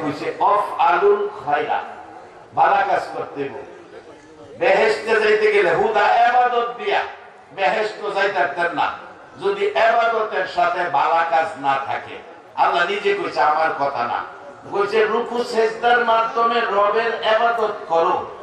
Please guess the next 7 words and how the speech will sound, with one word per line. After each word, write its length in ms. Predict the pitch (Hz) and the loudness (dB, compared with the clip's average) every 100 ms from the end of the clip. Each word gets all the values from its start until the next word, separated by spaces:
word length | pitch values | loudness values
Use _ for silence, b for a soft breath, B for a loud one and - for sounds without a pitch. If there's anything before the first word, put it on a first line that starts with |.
| - | -4
এরপরে 480 | 165 202 214 226 220 | 0 0 0 0 0
কইছে, 320 | 220 214 226 220 - - 220 | 2 0 0 -2 -2 -8 -2
"ইবাদতের 920 | 202 226 233 240 240 226 - 214 214 175 - | 2 4 4 2 2 2 0 0 0 -2 -2
পরে 420 | 190 175 151 165 - - - - | 0 2 2 0 -2 -8 -8 0
অফ 360 | 240 240 - | 2 2 0
আলুল 680 | 185 196 208 233 233 - - | 2 2 2 -2 -4 -10 -4
খায়রা", 420 | 180 226 247 - | 0 2 2 -2